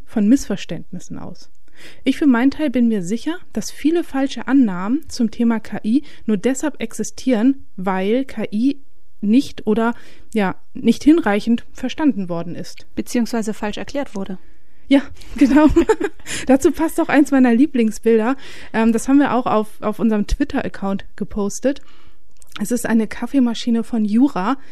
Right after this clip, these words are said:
Speaker 1: mit künstlicher Intelligenz. Und da geht es auch nicht darum, die Kaffeezubereitung zu verbessern oder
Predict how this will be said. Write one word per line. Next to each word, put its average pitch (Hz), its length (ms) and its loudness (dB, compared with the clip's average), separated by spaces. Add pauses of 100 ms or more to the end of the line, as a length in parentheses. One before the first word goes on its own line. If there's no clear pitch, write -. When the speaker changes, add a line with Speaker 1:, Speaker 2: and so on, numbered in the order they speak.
(120)
Speaker 1:
mit 247 300 6 (260)
künstlicher 233 800 0
Intelligenz. 202 880 -6 (340)
Und 254 100 4
da 285 60 6
geht 285 220 0
es 285 140 -4
auch 247 160 -2
nicht 311 260 4 (220)
darum, 269 500 2 (180)
die 233 100 -2
Kaffeezubereitung 202 1200 -2
zu - 120 -2
verbessern 220 540 -2
oder 240 220 4